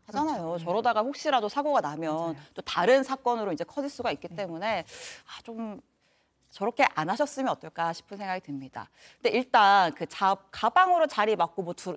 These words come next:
Speaker 2: 들어눕고 이런 뭐 다양한 방식으로 자리를 맡는 행위가 단순히 그냥 우리가 "아, 너무 화난다." 이렇게 하고 말 수 있는 건지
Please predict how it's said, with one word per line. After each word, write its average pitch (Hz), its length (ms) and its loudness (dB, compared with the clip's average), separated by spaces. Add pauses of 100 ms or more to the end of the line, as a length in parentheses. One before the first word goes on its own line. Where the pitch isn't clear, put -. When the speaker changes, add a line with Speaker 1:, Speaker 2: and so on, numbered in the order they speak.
Speaker 2:
들어눕고 170 560 -2
이런 175 340 4
뭐 135 120 -6
다양한 226 640 6
방식으로 190 480 -2
자리를 214 380 4
맡는 170 340 -2
행위가 208 640 4 (580)
단순히 320 380 4
그냥 247 240 2
우리가 190 520 4
"아, 247 240 0
너무 269 280 8
화난다." 240 480 4
이렇게 190 240 0
하고 214 140 2
말 165 200 2
수 - 140 -2
있는 190 760 -2
건지 180 680 -2